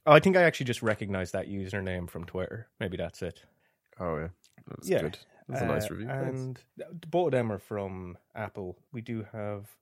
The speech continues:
Speaker 1: hold on now, I need to get up. Podcast Addict, uh, uh, there was a new review there 'cause, uh, Podcast Addict also allows reviews. Well, actually, somebody said insightful and amusing, which, uh, thanks. <laughs> Uh, Ego Box said that. And, um,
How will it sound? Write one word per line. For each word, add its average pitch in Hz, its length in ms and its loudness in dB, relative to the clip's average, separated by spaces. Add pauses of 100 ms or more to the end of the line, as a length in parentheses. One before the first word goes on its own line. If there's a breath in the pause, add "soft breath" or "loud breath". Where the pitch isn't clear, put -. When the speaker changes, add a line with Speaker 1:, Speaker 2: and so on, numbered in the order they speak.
Speaker 1:
hold - 220 -20
on 95 180 -16
now, 98 140 -16
I 92 60 -20
need - 100 -20
to - 60 -20
get - 240 -16
up. 95 260 -18 (640 soft breath)
Podcast 156 440 0
Addict, 104 280 -4
uh, 101 180 -8
uh, - 80 -14 (100)
there 113 120 -10
was 98 200 -12 (100)
a 123 60 -12
new 127 180 -8
review 113 320 -8
there 110 280 -6
'cause, 104 260 -10
uh, 101 120 -2
Podcast 117 460 -6
Addict 113 380 -10 (160)
also 117 420 -6
allows 123 340 -6
reviews. 127 540 -6 (180)
Well, 143 220 2
actually, 143 180 -6
somebody 185 260 0
said 110 200 -2
insightful 101 540 -8
and 92 100 -12
amusing, 95 580 -10
which, 90 280 -14
uh, 90 300 -10 (220)
thanks. 110 440 -8
<laughs> 165 500 -4
Uh, 87 100 -8
Ego 123 240 0
Box 87 340 -8
said 90 200 -10
that. 92 260 -10 (440 loud breath)
And, 104 200 -4
um, 92 760 -6